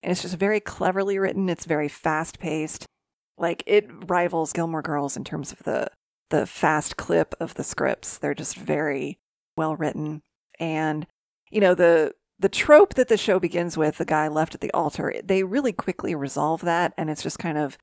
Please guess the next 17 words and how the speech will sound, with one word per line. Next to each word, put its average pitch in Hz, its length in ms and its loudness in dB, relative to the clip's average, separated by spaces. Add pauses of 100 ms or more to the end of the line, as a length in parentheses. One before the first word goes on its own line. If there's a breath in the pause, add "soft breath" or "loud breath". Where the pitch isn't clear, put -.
(160)
an 165 100 0
inciting 156 480 0
incident 151 440 -4
that - 240 -4
just - 180 -6
sort 156 180 -2
of - 220 -4 (360)
gets - 180 0
the - 120 -8
ball 147 240 0
rolling 151 340 2
to - 100 -8
introduce 147 320 -2
these 131 160 -8
characters. 156 680 -2 (520)
But 143 500 -4 (120)
yeah, 156 540 -6